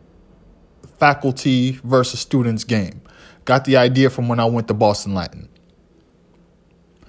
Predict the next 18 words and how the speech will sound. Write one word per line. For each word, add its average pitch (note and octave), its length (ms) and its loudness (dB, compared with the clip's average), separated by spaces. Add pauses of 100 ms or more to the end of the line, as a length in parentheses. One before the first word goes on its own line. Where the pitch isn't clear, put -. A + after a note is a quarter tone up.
(300)
And A#2 160 0
it - 20 4
was A#2 180 2
something C3 420 0
that A#2 220 0
I A2+ 260 4
always B2 380 2
wanted A#2+ 300 0
to A2+ 80 -2
do, B2 460 0
largely A#2 440 0
because A2+ 680 -2
I G#2+ 140 0
was, G#2+ 400 -4
like, G2+ 240 -2
one A2 180 -2
of G2+ 100 -4
the, G2+ 460 -4